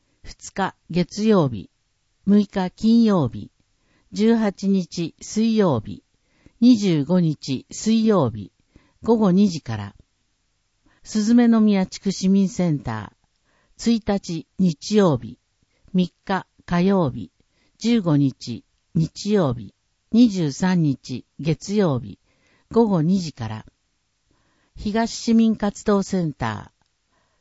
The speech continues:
期日受付時間は二つあります。一つ目、九日月曜日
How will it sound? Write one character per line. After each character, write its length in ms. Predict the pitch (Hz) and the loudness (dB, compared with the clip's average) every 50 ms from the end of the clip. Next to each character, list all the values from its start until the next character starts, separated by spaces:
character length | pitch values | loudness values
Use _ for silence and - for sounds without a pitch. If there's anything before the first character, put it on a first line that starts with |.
| _ _ | _ _
期 140 | - 247 240 | -6 -4 -2
日 500 | 214 220 190 - - - 135 123 117 _ _ _ | -2 -4 -6 -6 -10 -12 -12 -12 -12 _ _ _
受 220 | - 185 - 233 226 | -16 -8 -6 -6 -6
付 260 | - - - 233 226 | -6 -4 -4 -4 -4
時 100 | 202 208 | -4 -4
間 280 | - - 156 139 135 123 | -6 -4 -4 -2 -2 -4
は 120 | 113 113 | -6 -8
二 260 | - - - 196 185 | -10 -8 -6 -6 -6
つ 140 | - - 185 | -6 -6 -6
あ 80 | 160 156 | -4 -4
り 120 | 151 143 | -4 -4
ま 160 | 135 127 131 | -4 -4 -6
す。 280 | 139 - - - _ _ _ _ _ _ _ _ _ _ _ _ _ _ _ _ _ | -8 -12 -20 -20 _ _ _ _ _ _ _ _ _ _ _ _ _ _ _ _ _
一 260 | - - - 220 214 | -14 -4 -2 -2 -2
つ 160 | - - - | -2 -2 -4
目、 240 | 190 190 180 175 - _ _ _ _ _ _ _ _ _ _ _ _ _ _ _ - | -4 -2 -2 -4 -8 _ _ _ _ _ _ _ _ _ _ _ _ _ _ _ -8
九 260 | - 196 - 247 254 | -6 -4 -2 0 0
日 320 | 240 226 214 - 196 185 - | 0 0 -2 -2 -6 -6 -6
月 360 | - 190 185 - - - 214 | -4 -6 -6 -6 -6 -6 -2
曜 220 | 233 220 196 160 120 | -2 0 0 -2 -4
日 180 | 120 110 - | -6 -12 -14